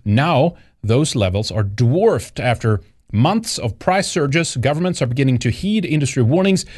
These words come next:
that policy support may be needed, with prices expected to stay higher for longer. Uh, says here, companies have been bleeding cash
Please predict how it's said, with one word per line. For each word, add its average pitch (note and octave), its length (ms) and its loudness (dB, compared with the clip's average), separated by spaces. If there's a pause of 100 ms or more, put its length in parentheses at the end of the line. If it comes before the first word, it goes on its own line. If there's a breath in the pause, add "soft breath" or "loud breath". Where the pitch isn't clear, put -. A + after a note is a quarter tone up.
(160 loud breath)
that - 180 -2
policy F#3+ 340 0
support B2 400 -2 (240 loud breath)
may B2+ 220 0
be E3 180 -2
needed, D3+ 560 2 (320 soft breath)
with G#2+ 320 0
prices F3 540 -2
expected A#2 500 -4
to A2+ 80 -2
stay B2 380 0
higher A2+ 500 0
for G#2 300 -4
longer. G2+ 460 0 (960)
Uh, F#2+ 200 0
says G#2+ 220 -2
here, A#2 100 0
companies C#3 380 -2
have A#2+ 100 0
been A2+ 200 2
bleeding E3 560 0
cash C3 480 -4